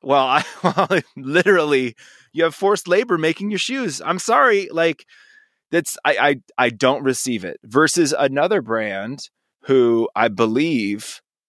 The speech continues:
is actually trying, you know, is consistent,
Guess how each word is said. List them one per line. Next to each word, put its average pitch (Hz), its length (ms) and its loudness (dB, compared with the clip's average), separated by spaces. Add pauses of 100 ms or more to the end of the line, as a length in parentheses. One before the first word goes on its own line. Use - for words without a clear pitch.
(120)
is 117 180 2 (100)
actually 123 540 0
trying, 107 800 -2 (180)
you 120 140 2
know, 85 240 -4 (160)
is 147 180 2
consistent, - 920 -2